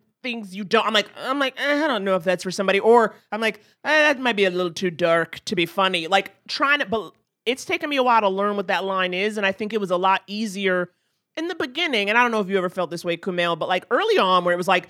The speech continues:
"Well, I'm just doing stand-up. Who knows if this is my job? We're trying it." It was almost like, "Let me say it all, 'cause I don't know how long I'm gonna do it. I don't know what people like yet." And I would just put it out.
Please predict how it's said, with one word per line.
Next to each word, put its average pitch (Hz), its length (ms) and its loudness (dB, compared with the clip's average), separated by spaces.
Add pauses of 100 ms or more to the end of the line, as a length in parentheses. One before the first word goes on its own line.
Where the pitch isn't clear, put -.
(200)
"Well, 311 120 2
I'm 571 100 4
just 539 160 -4
doing 269 140 -2
stand-up. 202 480 2
Who 302 160 2
knows 277 240 4
if 220 60 -8
this 214 100 -6
is 208 40 -8
my 185 140 0
job? 160 520 0
We're 185 120 0
trying 196 480 2
it." 139 180 -10 (360)
It 233 60 4
was 240 140 4
almost 247 280 4
like, 214 160 -2
"Let 196 180 2
me 277 80 2
say 269 240 4
it 202 60 4
all, 190 440 0
'cause 233 140 -4
I 214 100 4
don't 254 160 6
know 240 120 4
how 233 160 6
long 220 120 6
I'm 220 60 4
gonna 220 140 2
do 185 240 0
it. 185 160 -2
I 220 100 4
don't 247 160 2
know 226 100 4
what 226 160 6
people 208 280 -2
like 185 320 -2
yet." 175 280 -6 (380)
And 208 100 -4
I 208 80 6
would 208 120 4
just 196 200 -8
put 254 220 4
it 208 80 2
out. 175 380 0